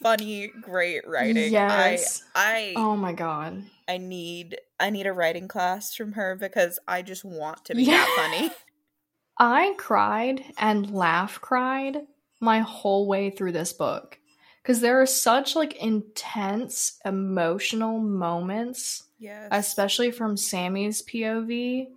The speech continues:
Speaker 2: Sawyer has some too. Like, the scenes from his time in Afghanistan,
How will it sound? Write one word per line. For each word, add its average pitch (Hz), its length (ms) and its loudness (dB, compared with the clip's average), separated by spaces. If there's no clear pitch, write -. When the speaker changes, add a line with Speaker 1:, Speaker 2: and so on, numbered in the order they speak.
Speaker 2:
Sawyer 370 380 4
has 240 220 2
some 202 200 0
too. 190 540 -4
Like, 185 260 -2
the 220 80 0
scenes 277 480 -2
from 269 460 -2
his 262 240 -2
time 254 300 2
in 247 60 0
Afghanistan, 254 1000 -4